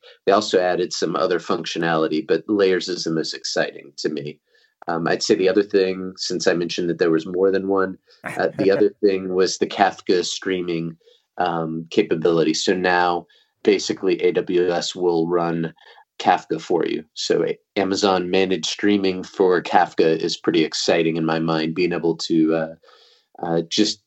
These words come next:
Speaker 1: use Kafka instead of having to set it up, configure it, manage it, and maintain it. Uh, that, that's pretty exciting. If I was someone that was running Confluent Kafka on my own and I used A W S, this would really s-,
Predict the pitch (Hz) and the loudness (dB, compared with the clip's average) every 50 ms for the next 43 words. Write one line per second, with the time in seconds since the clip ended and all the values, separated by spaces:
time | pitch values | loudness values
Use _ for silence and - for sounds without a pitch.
0 | _ _ - 98 98 98 101 104 104 - - 110 95 98 - - - 117 113 107 | _ _ -2 2 4 6 6 4 4 2 2 2 2 2 2 2 2 2 2 2
1 | 92 87 82 - - 98 92 85 92 95 90 87 90 85 85 82 82 - - - | 0 -2 -2 0 0 2 2 2 2 0 0 0 0 0 0 -2 -2 -2 0 0
2 | 95 90 87 85 87 82 82 - - - 90 82 - - 87 78 92 87 85 85 | 2 2 2 2 2 0 -2 -4 -8 -8 -8 -4 -2 -2 0 2 4 4 4 2
3 | 85 - 92 90 85 87 85 90 85 80 87 90 85 82 - - - - 78 82 | 0 -2 -2 0 0 2 2 2 0 2 2 2 2 2 0 -6 -12 -8 -8 -6
4 | 82 82 82 82 82 82 78 - - 98 87 82 78 76 - - - - _ _ | -6 -4 -2 0 0 0 0 -2 -2 -4 -4 -4 -6 -10 -14 -16 -18 -18 _ _
5 | _ - 87 80 90 92 92 - - 95 90 87 - - - - 104 92 87 - | _ -10 -2 0 2 2 2 2 2 0 0 0 -4 -4 0 2 2 2 2 0
6 | - - 95 90 87 85 85 85 - - - - - _ - - - 104 101 101 | 2 2 2 2 2 0 0 -2 -4 -10 -18 -20 -8 _ -4 0 2 4 4 4
7 | 101 101 - - - 107 98 98 95 92 92 92 92 90 90 87 87 - - _ | 4 2 2 0 0 0 0 0 0 0 0 -2 -2 -2 -2 -2 -2 -4 -6 _
8 | _ _ - 92 92 80 82 82 90 90 87 87 85 82 82 82 82 80 _ _ | _ _ -4 -4 -4 -2 -2 0 0 0 0 0 -2 -2 -2 -4 -4 -8 _ _
9 | _ _ _ - - 107 98 95 92 - - 95 90 85 82 80 - - - 104 | _ _ _ -2 0 2 2 0 0 0 2 2 2 2 0 -2 -2 0 2 2
10 | 98 95 - - - 90 85 98 - 98 95 90 90 90 85 85 82 - 98 98 | 2 2 0 -2 -2 -2 0 -2 -4 -4 -6 -6 -4 -6 -6 -6 -6 -6 -4 -4
11 | 101 95 90 87 85 85 80 - 87 87 85 85 85 90 85 - - - - 90 | -2 -2 -2 -4 -4 -6 -8 -6 -6 -4 -4 -4 -4 -4 -6 -8 -8 -6 -4 -2
12 | 85 - 87 - - 80 82 87 90 87 80 - - - - - _ _ _ - | -2 -2 -2 -4 -2 0 0 2 2 0 -2 -4 -6 -6 -8 -10 _ _ _ -8
13 | 80 92 92 87 - - - 85 85 80 80 82 - _ _ 135 127 117 113 113 | -4 -2 -2 -2 -2 -4 -2 0 0 0 -2 -6 -18 _ _ -18 -10 -2 2 2
14 | 110 104 98 98 95 95 - - - | 4 4 4 2 -2 -4 -6 -8 -8